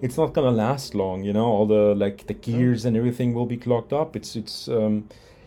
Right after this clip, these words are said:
Speaker 1: you have to, you have to invest. Like, you, you wouldn't, like, if you never put fresh oil or whatever in your car and you, you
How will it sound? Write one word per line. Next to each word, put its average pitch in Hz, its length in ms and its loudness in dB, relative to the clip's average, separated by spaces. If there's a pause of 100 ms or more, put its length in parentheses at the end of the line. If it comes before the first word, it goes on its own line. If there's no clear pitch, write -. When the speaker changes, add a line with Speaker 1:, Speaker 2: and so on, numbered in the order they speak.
Speaker 1:
you 120 120 0
have 135 280 0
to, 123 440 0 (300)
you 120 100 -6
have 127 220 0
to 131 100 -6
invest. 123 440 0
Like, 101 220 -2
you, 113 220 0
you 127 60 0
wouldn't, 139 280 0
like, 104 280 -2
if 113 100 -6
you 120 260 -2
never 123 380 4
put 123 320 -2
fresh 113 320 4
oil 113 240 4
or 113 100 4
whatever 107 340 4
in 110 100 6
your 110 100 4
car 107 340 4
and 107 160 4
you, 104 140 4
you 104 360 0